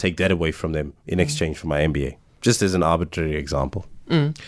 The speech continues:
Speaker 2: So when it comes to venturing outside of the comfort zone, it's, it's so important to know that you want what it is that you say you want, because part of venturing out is being willing to do whatever it takes. Now,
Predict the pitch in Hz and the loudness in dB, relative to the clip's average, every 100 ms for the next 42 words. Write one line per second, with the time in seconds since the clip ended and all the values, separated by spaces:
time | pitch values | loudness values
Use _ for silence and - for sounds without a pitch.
0 | - - - 214 202 - 185 214 285 - | -16 -4 2 2 2 0 2 4 2 -2
1 | 254 240 - - 196 165 139 160 175 190 | -2 -2 -2 0 0 2 4 4 4 0
2 | 151 143 156 156 160 147 147 156 143 135 | 0 2 0 2 2 2 0 0 2 2
3 | 131 - 165 147 - - 147 131 127 - | 0 0 2 2 0 0 2 2 2 -6
4 | - - - - 175 170 - 170 - 226 | -20 -20 -6 0 0 0 -4 -6 2 4
5 | 240 226 208 196 190 - 147 135 - - | 4 2 2 2 2 0 0 0 -6 -14
6 | - _ _ - 180 165 175 185 185 170 | -20 _ _ -4 0 4 4 4 2 -2
7 | - 156 143 147 151 - - 156 151 135 | -2 0 4 4 2 -4 0 0 0 -2
8 | 143 147 - 143 - 139 135 123 113 - | -2 -4 -4 -4 2 4 4 2 -2 -4
9 | - - - - - - - 156 175 156 | -6 -14 -16 -20 -20 -6 -4 0 0 0
10 | - 202 226 254 165 170 180 - 175 147 | -2 0 0 -2 -2 0 0 0 0 0
11 | - 147 131 - - - 143 135 131 - | 2 2 2 -2 -8 0 2 2 -2 4
12 | 185 180 147 165 165 151 - 127 143 131 | 4 6 6 6 4 0 0 2 2 2
13 | - 143 139 131 - 139 - - - _ | 0 0 0 -2 -4 -6 -8 -16 -18 _
14 | - - - - 165 160 | -20 -20 -12 0 4 4